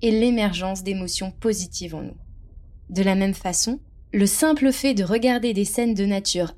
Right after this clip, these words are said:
améliore l'attention et la concentration, et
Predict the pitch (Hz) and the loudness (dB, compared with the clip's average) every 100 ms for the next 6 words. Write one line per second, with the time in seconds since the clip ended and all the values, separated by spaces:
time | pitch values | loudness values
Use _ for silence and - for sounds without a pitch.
0 | - 294 294 277 240 233 214 208 202 190 | -4 4 6 6 6 4 4 2 0 -2
1 | - 202 190 190 170 160 277 285 262 233 | -2 -2 -4 -2 -2 -2 2 2 2 0
2 | 196 180 - 185 214 - - 226 | 0 0 0 -2 -6 -12 -6 -6